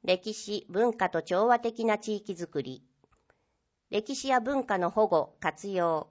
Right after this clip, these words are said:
歴史文化遺産を守り、後世に伝えるため、市内各所の国宝、重要文化財等の保存修理事業や、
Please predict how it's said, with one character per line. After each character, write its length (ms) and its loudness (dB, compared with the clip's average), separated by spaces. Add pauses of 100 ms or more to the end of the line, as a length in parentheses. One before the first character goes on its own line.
(880)
歴 240 -2
史 100 -6
文 240 0
化 120 0
遺 60 -4
産 300 2
を 60 2
守 460 0
り、 100 -20
後 180 4
世 220 -2
に 140 0
伝 300 0
え 40 0
る 100 -2
た 160 0
め、 300 0 (240)
市 160 -4
内 240 4
各 240 0
所 160 -2
の 100 0
国 340 -4
宝、 360 4 (160)
重 220 0
要 200 4
文 240 0
化 160 2
財 220 2
等 260 2
の 140 0
保 120 -4
存 260 2
修 220 -2
理 140 -4
事 160 -6
業 220 2
や、 260 -4